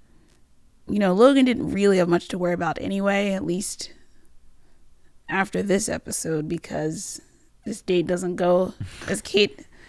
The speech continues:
Speaker 1: thought it was going to.
Speaker 2: No, he wasn't fearless enough for her.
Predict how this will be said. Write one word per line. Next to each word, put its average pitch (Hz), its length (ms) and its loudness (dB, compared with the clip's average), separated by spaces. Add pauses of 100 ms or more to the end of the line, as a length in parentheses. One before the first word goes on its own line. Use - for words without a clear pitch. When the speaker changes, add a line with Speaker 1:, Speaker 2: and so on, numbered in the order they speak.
(480)
Speaker 1:
thought 294 200 8
it - 100 2
was 185 120 -4
going - 280 -8
to. - 220 -12 (840)
Speaker 2:
No, 160 340 2
he 196 540 0
wasn't 254 420 2
fearless 143 560 4
enough 82 260 -4
for - 200 -14
her. - 320 -8